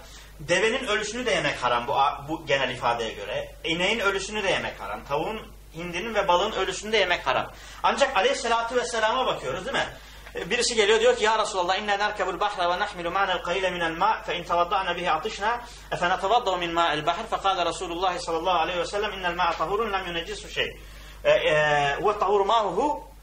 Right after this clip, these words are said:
pardon, huve tahur ma'uhu el hillu meytetuhu diyor Aleyhisselatü Vesselam. Birisi geliyor diyor ki, "Ey Allah'ın Resulü, biz," diyor, "denize gi-, deniz, yani işimiz denizde bizim, gemide oluyoruz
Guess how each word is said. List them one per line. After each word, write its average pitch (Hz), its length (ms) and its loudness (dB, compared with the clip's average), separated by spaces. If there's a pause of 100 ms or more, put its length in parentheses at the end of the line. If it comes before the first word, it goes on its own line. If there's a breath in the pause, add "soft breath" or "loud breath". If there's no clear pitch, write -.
(100)
pardon, 131 300 0
huve 208 260 2
tahur 196 220 2
ma'uhu 208 320 2
el - 200 0
hillu 208 180 2
meytetuhu 131 500 -2
diyor 95 120 -14
Aleyhisselatü 117 500 -4
Vesselam. - 280 -14 (340 loud breath)
Birisi 254 280 -4
geliyor 240 300 4
diyor 254 200 6
ki, 220 80 2
"Ey 220 100 4
Allah'ın 170 320 2
Resulü, 131 360 -6 (420 loud breath)
biz," 202 220 -6
diyor, 247 320 2
"denize 214 600 2 (380)
gi-, 156 380 -6
deniz, - 580 -2 (440)
yani 135 240 0
işimiz 269 300 -2
denizde 240 360 2
bizim, 117 200 -8
gemide 185 280 2
oluyoruz 214 460 0